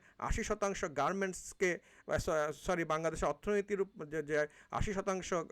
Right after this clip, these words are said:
গার্মেন্টস সেক্টর, সে গার্মেন্টস সেক্টরকে নিষিদ্ধ করা, অর্থনৈতিক নিষেধাজ্ঞা, আহ, দেওয়া বা বাংলাদেশের অর্থনীতিকে পঙ্গু করে দেওয়া, বাংলাদেশকে বিভিন্ন নিষেধাজ্ঞার আওতায় এনে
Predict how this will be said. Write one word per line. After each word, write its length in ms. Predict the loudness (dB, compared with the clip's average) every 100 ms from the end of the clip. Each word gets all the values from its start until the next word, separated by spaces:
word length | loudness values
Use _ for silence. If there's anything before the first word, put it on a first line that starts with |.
| -6 0
গার্মেন্টস 400 | 0 0 -2 -2
সেক্টর, 320 | -6 -6 -8 -10 -20 -8
সে 160 | -4
গার্মেন্টস 480 | 0 2 2 2 -2
সেক্টরকে 600 | -2 -2 -2 -4 0 0 -2 -8 -6
নিষিদ্ধ 400 | -4 -4 -4 -4
করা, 280 | -4 -6 -8 _ _
অর্থনৈতিক 560 | -4 0 4 4 4 0
নিষেধাজ্ঞা, 540 | 0 0 0 0 0
আহ, 320 | 0 -2 -2
দেওয়া 500 | -2 0 2 4 2 -2 _ -2
বা 160 | 2
বাংলাদেশের 580 | 2 2 2 0 0 -2
অর্থনীতিকে 500 | 0 0 -2 -2 -2
পঙ্গু 320 | -2 -2 -2
করে 220 | -2 0 0
দেওয়া, 260 | 0 -4 -10 _ -8
বাংলাদেশকে 680 | -4 0 0 -2 -4 -4 -2
বিভিন্ন 400 | -2 -4 0 0
নিষেধাজ্ঞার 500 | 0 -2 -2 0 0
আওতায় 460 | 0 0 0 0 2
এনে 240 | 0 -4